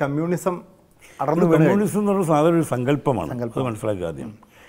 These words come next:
Speaker 2: ഇതൊരു എക്കണോമിക്കൽ തിയറിയാണ് മാർക്സ് കണ്ടത്.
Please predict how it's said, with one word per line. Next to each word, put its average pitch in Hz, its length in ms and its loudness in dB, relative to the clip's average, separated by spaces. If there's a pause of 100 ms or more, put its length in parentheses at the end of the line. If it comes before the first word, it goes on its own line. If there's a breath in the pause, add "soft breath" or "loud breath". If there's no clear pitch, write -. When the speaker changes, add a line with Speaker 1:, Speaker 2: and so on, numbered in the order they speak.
(640 soft breath)
Speaker 2:
ഇതൊരു 165 240 2
എക്കണോമിക്കൽ 190 540 0 (100)
തിയറിയാണ് 147 380 4
മാർക്സ് 117 420 -2 (640)
കണ്ടത്. 104 380 -2